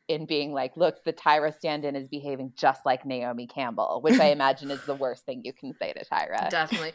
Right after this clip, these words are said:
Speaker 3: Well, in this book, he refers to Naomi Campbell as the N-word, not meaning, like, he
Speaker 1: Oh
Speaker 3: calls her
Speaker 1: my
Speaker 3: that, but,
Speaker 1: God.
Speaker 3: like,
Speaker 1: I, that
Speaker 3: Naomi
Speaker 1: was another
Speaker 3: is the
Speaker 1: moment
Speaker 3: N-word
Speaker 1: where I
Speaker 3: to
Speaker 1: lost
Speaker 3: Tyra.
Speaker 1: my mind when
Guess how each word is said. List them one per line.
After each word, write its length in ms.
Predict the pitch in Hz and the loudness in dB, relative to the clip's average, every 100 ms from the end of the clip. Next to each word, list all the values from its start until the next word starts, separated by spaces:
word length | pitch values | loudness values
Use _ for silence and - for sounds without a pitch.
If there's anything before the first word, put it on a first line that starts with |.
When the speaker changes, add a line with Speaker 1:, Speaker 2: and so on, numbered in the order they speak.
| - - | -6 2
Speaker 3:
Well, 160 | 247 247 | 2 6
in 200 | 233 269 | 4 4
this 180 | 403 | 0
book, 240 | - 294 302 | 4 2 4
he 140 | 320 | 2
refers 420 | 285 311 208 190 - | 2 2 2 0 0
to 140 | 233 | -2
Naomi 360 | 214 202 202 202 | 2 2 2 0
Campbell 340 | 208 190 190 | 0 2 2
as 400 | 165 165 170 175 - - | 4 4 4 0 -6 -6
the 200 | 175 175 | -2 0
N-word, 680 | 147 147 160 170 180 190 196 | 0 -2 2 6 6 6 2
not 200 | 180 175 | 2 2
meaning, 180 | 180 180 | 2 2
like, 140 | 165 160 | 2 6
he 40 | |
Speaker 1:
Oh 200 | 190 233 | 8 8
Speaker 3:
calls 200 | 156 180 | 8 4
her 80 | 196 | 4
Speaker 1:
my 40 | 196 | 6
Speaker 3:
that, 200 | 185 - | 8 8
but, 80 | |
Speaker 1:
God. 120 | 185 180 | 8 8
Speaker 3:
like, 160 | 175 | 6
Speaker 1:
I, 280 | 170 180 185 | 8 8 8
that 80 | 190 | 6
Speaker 3:
Naomi 520 | 202 190 180 180 185 | 6 6 8 10 8
Speaker 1:
was 200 | 180 180 | 8 4
another 240 | 196 165 165 | 6 8 8
Speaker 3:
is 60 | 175 | 4
the 60 | 165 | 2
Speaker 1:
moment 200 | 156 160 | 2 2
Speaker 3:
N-word 200 | 160 156 | 2 6
Speaker 1:
where 100 | 165 | 6
I 120 | 160 | 6
Speaker 3:
to 60 | 160 | 4
Speaker 1:
lost 280 | 156 147 95 | 4 4 4
Speaker 3:
Tyra. 160 | 120 | -2
Speaker 1:
my 160 | 101 151 | -2 0
mind 480 | 151 139 127 123 135 | 2 0 0 -6 -4
when 280 | 151 143 | -2 -2